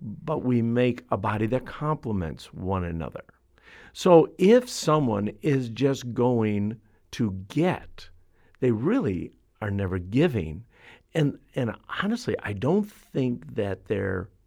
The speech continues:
purpose will be fulfilled. I, I think they're gonna keep grasping, and they're gonna try to have a life that's fulfilling.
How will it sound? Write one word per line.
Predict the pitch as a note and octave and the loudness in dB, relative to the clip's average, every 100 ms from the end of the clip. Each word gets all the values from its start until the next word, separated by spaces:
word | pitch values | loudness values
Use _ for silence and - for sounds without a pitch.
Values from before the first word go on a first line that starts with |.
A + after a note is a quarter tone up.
| _ | _
purpose | - F#3+ B3 E4 - - | 0 2 2 2 -4 -4
will | |
be | E2 D#2+ | -6 -6
fulfilled. | D#2 D#2+ D#2 - - - _ - - - | -8 -12 -10 -10 -10 -14 _ -20 -20 -2
I, | D3 - | 0 2
I | D3+ | 2
think | F#3+ F#3+ | 2 2
they're | - C#3+ | 4 2
gonna | C3+ B2 | 2 0
keep | - B2 - - | -2 -2 -2 -2
grasping, | G2+ G2+ F3+ G3+ - - E2+ E2 F2+ A#2+ - - | 0 2 0 0 -4 -4 -4 -4 -6 -8 -12 -8
and | B2 B2 | 0 2
they're | B2 | 2
gonna | A#2+ G2+ | 0 -2
try | - - A#2 A#2 C3+ E3+ E3 E3 | -6 -8 -2 0 2 2 0 -2
to | A#2+ G#2+ F#2+ | -2 0 0
have | F#2+ B2 G#2+ | -2 -2 -4
a | |
life | G2+ G#2 A2 G2+ | 0 2 2 0
that's | - - - | -8 -10 -10
fulfilling. | - E2+ - C3 D#3 F#2+ D#2+ | -12 -12 -4 -2 -2 -2 -6